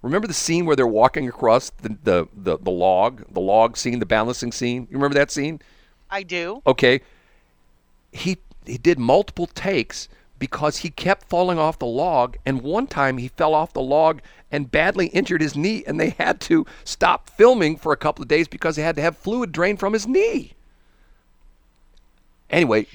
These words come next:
Speaker 1: delays in the shooting scene pushed filming into autumn, which required the set directors to spray paint the autumn leaves green. <laughs> So on the trees, they went and they sprayed the leaves green.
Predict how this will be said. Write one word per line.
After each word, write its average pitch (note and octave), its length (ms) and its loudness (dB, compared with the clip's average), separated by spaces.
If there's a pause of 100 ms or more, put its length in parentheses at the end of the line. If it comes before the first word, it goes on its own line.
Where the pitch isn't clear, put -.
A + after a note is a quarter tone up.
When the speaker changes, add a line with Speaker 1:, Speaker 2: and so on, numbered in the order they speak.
Speaker 1:
delays D3+ 420 6
in C#3+ 120 -4
the C3+ 60 2
shooting E3+ 340 -4
scene B2 300 -2
pushed - 360 -4
filming D3 300 -2
into A#2+ 220 -4
autumn, G#2+ 340 2 (220)
which - 200 -6
required C3+ 380 2
the A2+ 60 -12
set - 260 -2
directors C3 380 -2
to A2+ 100 -8
spray F3 380 0
paint - 360 -4
the C3 160 -10
autumn E3 280 2
leaves D#3 320 0
green. C3+ 720 0
<laughs> - 100 -20
So - 340 2
on F#3+ 160 4
the G3+ 80 0
trees, F#3 460 -6
they D3+ 100 0
went D#3+ 180 2
and D#3 80 -2
they D3+ 80 2
sprayed F#3 480 2
the D#3 80 2
leaves G3+ 360 -2
green. F3 540 -4